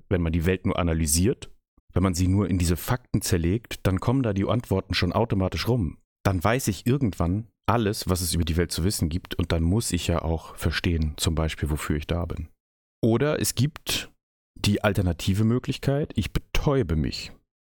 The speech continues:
Ich guck da nicht mehr hin. Das kann ich auch machen, wenn ich lange versucht habe, mit Faktenwissen und dem logischen Verstand hinter die Dinge schauen zu können und merken, das funktioniert nicht.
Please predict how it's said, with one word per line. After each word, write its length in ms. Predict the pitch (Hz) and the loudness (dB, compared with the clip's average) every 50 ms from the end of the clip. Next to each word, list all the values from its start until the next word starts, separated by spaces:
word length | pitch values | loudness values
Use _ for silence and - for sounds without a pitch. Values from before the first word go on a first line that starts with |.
| _ _ - | _ _ -4
Ich 160 | - - - | -4 -4 -2
guck 240 | - - 113 - - - | 0 0 0 0 2 0
da 120 | 104 98 | 2 2
nicht 300 | 95 98 110 - - - | 2 2 0 -2 0 0
mehr 120 | 80 78 | 0 0
hin. 220 | 69 71 - - - - - - _ _ _ - | 0 -2 -4 -6 -8 -10 -14 -20 _ _ _ 0
Das 180 | - 85 - - | 0 0 0 0
kann 180 | - 107 101 101 | 0 2 2 2
ich 140 | 95 - | 0 0
auch 140 | - 87 82 | -2 -2 0
machen, 360 | 87 87 95 104 - 117 104 | 2 0 0 0 0 0 0
wenn 140 | 90 85 85 | 2 2 0
ich 120 | 85 - - | 0 0 0
lange 220 | 90 90 90 82 | 0 0 0 0
versucht 420 | - - 82 80 107 151 - - | 0 -2 0 0 0 -2 0 0
habe, 200 | - 85 78 80 | 0 0 2 0
mit 140 | 78 78 - | 0 -2 -2
Faktenwissen 800 | - - 95 - - - - 92 85 76 90 95 - - - - | 0 -2 -2 -2 -4 -4 -2 -2 0 2 0 0 0 -2 -2 -2
und 120 | 78 - | 0 0
dem 80 | 82 80 | 0 2
logischen 360 | 85 92 95 95 80 87 80 | 2 0 0 0 -2 -2 -2
Verstand 580 | - - 78 76 - - 95 95 101 90 - - | -2 -2 -2 -2 0 0 0 0 0 -4 -8 -8
hinter 400 | - - 110 123 135 - - 98 | -4 -2 0 2 2 2 2 0
die 160 | 82 90 85 76 | 2 0 0 2
Dinge 220 | 101 107 110 92 | 2 2 2 0
schauen 260 | - - 90 85 82 | 0 0 0 0 0
zu 140 | - - 85 | -2 -4 -4
können 240 | - - 87 95 104 | -2 0 0 0 0
und 100 | 92 - | 0 0
merken, 380 | 85 85 85 - - - 80 | 0 0 0 -2 -2 -2 -2
das 160 | - 87 - - | -2 -2 -2 -2
funktioniert 580 | - 85 80 - 92 80 80 78 80 - - | -2 -2 -2 0 0 0 0 0 0 -2 -2
nicht. 240 | 117 131 151 - | -2 -4 -4 -6